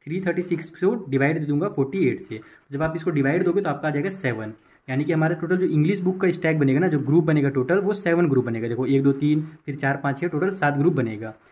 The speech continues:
उसी तरीके जब आप मैथ ग्रुप का जब स्टैक बनाओगे तो मैथ का टोटल टू हंड्रेड फ़ोर्टी है, तो टू हंड्रेड फ़ोर्टी को जब आप फ़ोर्टी एट से डिवाइड दोगे, यानी कि टोटल आप वहाँ पर क्या करोगे,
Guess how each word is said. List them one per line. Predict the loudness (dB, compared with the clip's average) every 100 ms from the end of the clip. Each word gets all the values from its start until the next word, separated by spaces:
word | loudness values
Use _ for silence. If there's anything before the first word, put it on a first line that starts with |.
| _ _ -6
उसी | 0
तरीके | 2 4
जब | 2 0
आप | 0
मैथ | 2 2 2
ग्रुप | 0 0 2
का | 0
जब | 0 0
स्टैक | 0 -4 -2
बनाओगे | -2 -2 -2 -2 -4 -14 -10
तो | -4
मैथ | -2 -2
का | -4
टोटल | -2 -2
टू | 0 0
हंड्रेड | 0 0
फ़ोर्टी | -2 -4 0 0
है, | 0 -2 -12 -16
तो |
टू | -4
हंड्रेड | -2 -2
फ़ोर्टी | -2 -2 0
को |
जब | 0 0
आप | -2
फ़ोर्टी | 0 2
एट | 2
से | 2
डिवाइड | 2 2 2
दोगे, | 0 0
यानी | -4 -6 -8 -4 -2
कि |
टोटल | -2 -2 -2
आप | -2
वहाँ | -2 -2
पर |
क्या | -2 -2
करोगे, | 0 0